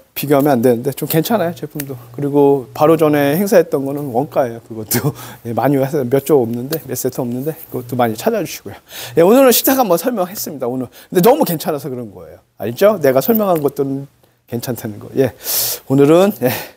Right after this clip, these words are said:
어? 좋아요, 구독 꼭 눌러주셔야 돼. 그래야 내가 이런 거, 신제품도 그냥 반값에 그냥 날려버리는 거예요. 그리고, 예, 이월 달 꼭 기대해 주세요. <laughs> 정말 내가,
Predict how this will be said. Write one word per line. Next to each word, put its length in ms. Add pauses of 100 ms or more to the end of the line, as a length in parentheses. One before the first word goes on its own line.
(300)
어? 140 (440)
좋아요, 320
구독 220
꼭 160
눌러주셔야 600
돼. 180 (680)
그래야 260
내가 220
이런 300
거, 300 (420)
신제품도 500
그냥 180
반값에 520
그냥 320
날려버리는 560 (100)
거예요. 200 (840)
그리고, 320 (160)
예, 200
이월 280
달 180 (100)
꼭 180
기대해 360
주세요. 420 (440)
<laughs> 380
정말 500
내가, 360